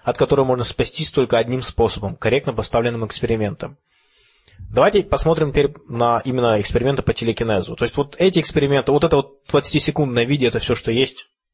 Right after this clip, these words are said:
в публичном доступе, по крайней мере, я ничего не смог больше найти, но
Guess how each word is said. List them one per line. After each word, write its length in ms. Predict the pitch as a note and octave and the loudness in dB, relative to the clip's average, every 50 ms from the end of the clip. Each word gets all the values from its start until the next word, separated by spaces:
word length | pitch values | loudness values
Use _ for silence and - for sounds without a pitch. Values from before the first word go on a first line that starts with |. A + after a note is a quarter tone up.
| _ _ | _ _
в 60 | _ | _
публичном 400 | - A#2+ A#2 B2 A2 - A2 G2+ | -6 -4 -2 -2 -4 -2 -2 0
доступе, 320 | G#2 C#3+ E3+ - - C3+ A2+ | 2 2 2 2 0 -2 -2
по 120 | A2+ G#2+ | -2 -2
крайней 260 | - - A2+ G#2+ G#2 | -2 -2 -2 -2 -4
мере, 100 | G2+ G2+ | -6 -6
я 180 | G2+ G#2+ B2+ C3 | -2 -2 -2 0
ничего 260 | B2+ A#2 - - A#2+ | -2 -2 -2 -2 -2
не 40 | G#2+ | -2
смог 220 | G2 - G#2+ G2 | -2 -2 -4 -2
больше 240 | G2 G#2+ G2+ - A#2+ | -2 -2 -2 -2 -2
найти, 360 | A#2 B2+ C3 - G3+ A#3 - - - - _ _ _ _ _ _ _ - _ _ _ _ - | -2 -2 0 0 -2 -2 -2 -6 -18 -20 _ _ _ _ _ _ _ -20 _ _ _ _ -6
но 520 | B2+ C3 C#3 C#3+ C#3+ C#3 C3+ G#2+ E2+ - | -2 0 2 4 4 2 2 0 -2 -8